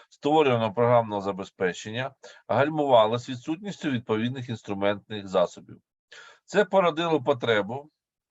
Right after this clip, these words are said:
в розробці програмних технологічних засобів спеціального класу, які реалізують технологію.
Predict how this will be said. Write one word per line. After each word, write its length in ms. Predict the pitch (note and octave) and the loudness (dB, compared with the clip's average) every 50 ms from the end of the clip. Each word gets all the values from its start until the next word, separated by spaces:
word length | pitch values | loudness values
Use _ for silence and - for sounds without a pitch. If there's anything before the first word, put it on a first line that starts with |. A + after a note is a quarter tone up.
| _ _ _ _ _ _ _ _ _ _ _ _ | _ _ _ _ _ _ _ _ _ _ _ _
в 100 | G#2 G#2+ | -8 -4
розробці 520 | A#2+ C3+ C#3 C3+ D3 D#3 D3 B2 - - | -4 -2 -2 2 2 2 2 0 -2 -8
програмних 560 | - - A#2 A#2+ B2 C3+ C3+ A#2+ A#2 A2 G#2+ _ | -4 0 0 2 4 4 4 4 2 -6 -8 _
технологічних 760 | - A2+ - - A#2 A#2 A#2 A#2 A#2 A2+ G2+ - _ G2 F#2+ | -8 -8 -6 -4 -4 -2 0 0 0 -2 -2 -6 _ -12 -6
засобів 520 | F2+ G#2 G2+ G2 F#2 - G#2+ A2+ B2 B2+ | 0 2 2 2 2 0 -8 -8 -8 -10
спеціального 640 | B2 _ - G#2+ - - A#2+ B2 B2+ A#2+ A#2 A#2 A#2 | -10 _ -12 -12 -6 0 2 2 2 2 -2 -4 -4
класу, 540 | A#2 - A#2 A2+ G2+ F2+ E2+ - - - - _ _ _ _ _ _ _ _ _ _ _ _ _ _ _ _ _ _ _ _ _ _ _ | -4 2 4 4 4 4 2 -6 -16 -20 -20 _ _ _ _ _ _ _ _ _ _ _ _ _ _ _ _ _ _ _ _ _ _ _
які 340 | F#2+ G#2 A#2+ A#2+ - D3+ D3 | -8 -8 -8 -6 -2 -2 -2
реалізують 680 | C3 C3 B2+ C3 C3 B2 A#2 B2+ B2 A2 G#2 F#2+ F2+ _ _ _ - - - - - _ _ _ _ _ _ _ _ _ _ _ _ _ _ _ _ _ _ _ _ _ _ _ _ _ _ _ _ _ _ _ _ _ _ B2 B2 _ | -2 0 -2 -2 -2 0 0 0 0 0 -2 -4 -6 _ _ _ -20 -20 -20 -20 -20 _ _ _ _ _ _ _ _ _ _ _ _ _ _ _ _ _ _ _ _ _ _ _ _ _ _ _ _ _ _ _ _ _ _ -20 -6 _
технологію. 920 | C#3 B2+ A#2+ A#2+ B2 A#2+ A#2 G#2 G#2 G2+ F#2+ G2+ A2 A#2 C3 D3 D#3+ E3 | -2 -2 -2 0 0 0 0 0 -2 -2 -2 -4 -2 -2 -2 -2 -4 -6